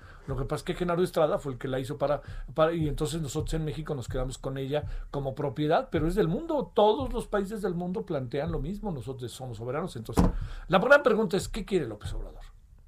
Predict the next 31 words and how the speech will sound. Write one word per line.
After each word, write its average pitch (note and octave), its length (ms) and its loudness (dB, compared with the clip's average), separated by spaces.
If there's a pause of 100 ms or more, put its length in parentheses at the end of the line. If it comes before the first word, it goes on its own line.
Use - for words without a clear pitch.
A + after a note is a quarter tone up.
(200)
¿Quiere C#3+ 320 -6
quedarse C3 360 -6
un B2 100 -6
buen B2 160 -4
rato C#3 400 -2 (280)
así G3+ 380 -2
o A#2+ 140 -2
que B2 160 -6
no B2+ 160 -4
quiere C#3+ 160 0
ir D3 60 4
a B2 40 2
la A#2 120 -6
cargada? D3+ 560 -2
¿Qué, - 180 -12
qué - 120 -4
es C4 120 -6
lo G#3 140 0
que F#3+ 180 2
en E3 120 2
el D#3 120 2
fondo, E3+ 460 4
no, E3 240 -4 (320)
se - 160 -2
traduce? F3+ 400 2
Pero D3+ 160 -2
sobre E3+ 200 0
todo, D4 240 -2
yo A#3+ 140 -4
le B3+ 100 -4
insisto, F#3+ 460 -6